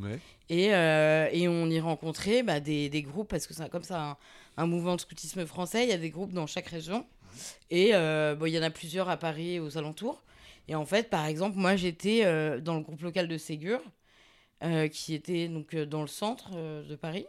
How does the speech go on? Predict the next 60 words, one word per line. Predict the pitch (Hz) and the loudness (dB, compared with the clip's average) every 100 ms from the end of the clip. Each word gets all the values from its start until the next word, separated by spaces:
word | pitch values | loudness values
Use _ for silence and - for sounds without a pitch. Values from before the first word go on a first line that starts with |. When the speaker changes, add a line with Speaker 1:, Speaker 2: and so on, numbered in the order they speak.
| 571 | -10
Speaker 2:
Enfin, | - 165 - | -8 -6 -4
et, | 180 175 170 | 0 2 4
euh, | 160 147 143 143 - - - - | 2 2 -2 -6 -12 -20 -20 -2
et | 175 185 | 0 2
par | 170 156 | 2 0
exemple, | 143 185 233 202 | 0 0 0 -2
je | 170 | -2
pouvais | - 175 180 240 | -6 2 6 8
aller, | 202 156 170 226 | 8 8 8 8
euh, | 202 151 151 - - _ 147 | 6 4 -2 -10 -20 _ -4
euh, | 156 156 - | -2 -2 -2
passer | 190 175 196 | -2 2 2
l'été | 180 170 170 220 262 | 4 2 2 4 6
avec | 208 175 170 | 6 4 2
des | 170 175 | 2 2
gens | 156 196 226 | 2 2 2
de, | 175 | 0
euh, | 202 208 160 151 147 - - - | 0 2 2 0 -4 -10 -18 -2
bah, | 175 | 0
de | 170 | 0
Marseille, | 175 165 - 202 208 226 233 220 | -2 -4 0 4 6 6 4 4
euh, | 165 165 | 6 4
ou | 165 | 2
de | 175 | -2
Bordeaux | 170 165 165 185 214 214 | -2 -2 -4 -2 0 0
ou | |
Nice | 175 208 - | -2 -6 -8
et | 160 | -12
tout. | 220 - - - | -14 -16 -20 -10
Donc | 190 | -6
c'est | - 214 | -2 0
hyper | 214 208 190 | 2 2 2
cool | 311 | 0
parce | 277 - | 0 0
que | 196 | -4
du | 175 | -8
coup | 202 262 | -4 -2
on | 196 165 | 0 -2
croisait, | - 185 165 226 262 - - - - | 2 2 4 4 2 -4 -18 -18 2
enfin | 185 | 4
voilà, | 214 247 | 6 6
on | 185 | 6
rencontrait | 156 190 214 | 2 -2 0
à | 175 | 0
chaque | 196 | 0
fois | 233 | 0
des | 180 | 0
gens | 208 | 0
de | 196 | -2
toute | 175 | -4
la | 190 180 | -4 -4
France. | - 175 - - | -4 -8 -8 -4
Et, | 165 165 151 | -2 0 0
euh, | 143 | -2
en | 147 | -4
fait | 160 190 - | -4 -6 0
pendant | 240 240 233 | 4 6 4
ces, | 214 208 170 165 | 4 2 4 4
ces | 147 180 | 2 -4
camps, | 156 185 220 | -2 0 0